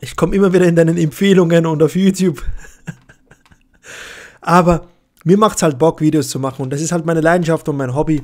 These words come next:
Und ja, es ist nicht mein Beruf. Für den einen oder anderen, der mir nichts gönnt, kein Problem, Digga. Es ist nur mein Hobby. Und ich mach sehr gerne meine Videos und, ja, berichte einfach über neue Themen. Wie sagt man so schön? Feldjournalist.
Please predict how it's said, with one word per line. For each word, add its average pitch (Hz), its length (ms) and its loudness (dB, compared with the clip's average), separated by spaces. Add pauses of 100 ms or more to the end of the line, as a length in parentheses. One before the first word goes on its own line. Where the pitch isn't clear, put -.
(680)
Und 135 380 -8 (280)
ja, 156 280 -2
es 135 100 -6
ist 151 140 -4
nicht 185 160 0
mein 180 160 2
Beruf. 185 260 4
Für - 240 -10
den 147 120 -2
einen 165 180 -2
oder 170 80 0
anderen, 156 380 -2
der 143 280 -4
mir 147 160 -4
nichts 139 240 -4
gönnt, 180 320 -2 (160)
kein 147 240 -6
Problem, 147 380 -4
Digga. 147 340 -4
Es 131 140 -12
ist 135 120 -10
nur 156 140 -4
mein 139 180 -4
Hobby. 143 300 -4 (380)
Und 156 120 -4
ich 135 120 -6
mach 160 140 -4
sehr 160 200 0
gerne 147 220 -2
meine 139 180 -4
Videos 135 380 -4
und, 131 340 -14 (220)
ja, 113 280 -14 (160)
berichte 139 320 -6
einfach 123 220 -12
über 127 140 -12
neue 123 180 -8
Themen. 131 460 -12 (520)
Wie 180 300 0
sagt 220 240 2
man 214 140 2
so 190 100 2
schön? 214 320 0 (560)
Feldjournalist. 233 1300 6